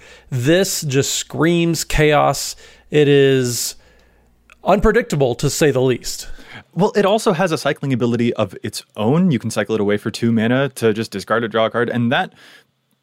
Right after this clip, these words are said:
Speaker 2: that is, is certainly crazy. And I don't know if I gave cycling as much respect in my head as, like, I think it maybe deserves. And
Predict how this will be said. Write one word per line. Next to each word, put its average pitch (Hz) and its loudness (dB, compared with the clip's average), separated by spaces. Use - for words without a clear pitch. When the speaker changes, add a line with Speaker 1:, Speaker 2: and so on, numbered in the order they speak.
Speaker 2:
that 190 -2
is, 123 4
is 135 -2
certainly 127 -2
crazy. 113 0
And 127 0
I 180 0
don't 233 -4
know 156 2
if 123 -2
I 123 0
gave 113 -2
cycling 104 -4
as 92 -8
much 101 -8
respect - -6
in 113 -2
my 107 0
head 107 -4
as, 95 -10
like, 98 -10
I 110 -4
think - -6
it 117 -6
maybe 107 -4
deserves. 98 -6
And 110 -4